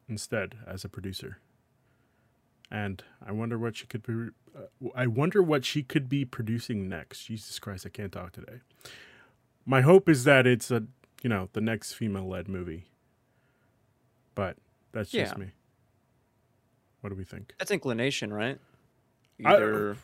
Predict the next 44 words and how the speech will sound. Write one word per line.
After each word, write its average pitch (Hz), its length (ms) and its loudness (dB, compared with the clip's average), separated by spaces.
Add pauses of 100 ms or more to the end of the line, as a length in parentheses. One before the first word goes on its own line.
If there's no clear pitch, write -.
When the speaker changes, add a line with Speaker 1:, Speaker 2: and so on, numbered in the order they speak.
(120)
Speaker 1:
one 196 160 6
would 147 120 6
hope. 120 280 2 (560)
You 127 60 -6
know, 127 240 0
like, 120 180 -4
she - 160 -4
was 110 200 -2
the 110 100 -2
wo-, 110 240 -2 (120)
first - 340 2 (280)
woman 110 500 4 (420)
in 110 140 2
the 107 120 4
M 107 100 0
C - 140 -6
U. 104 280 -2
You 113 140 -2
know, 98 220 -6
I 95 80 -6
feel 101 220 -6
like 95 280 -8 (500)
she 113 340 -2
knows, 104 680 -4 (1120)
like, 185 240 8
uh, 160 340 0
like, 165 260 6
the 165 100 6
first - 360 6
superhero. 113 720 4 (720)
Speaker 2:
Yeah, 107 220 0
Speaker 1:
Yeah. 101 160 -2
Speaker 2:
it 110 160 -4
took - 140 -6
me 110 40 -2
a 104 40 -2
second. 104 220 -4
It - 80 -10
took - 120 -4
me 131 60 8
a - 20 8
Speaker 1:
Yeah. 104 60 4
Speaker 2:
second, 98 280 -6
yeah. 101 160 -8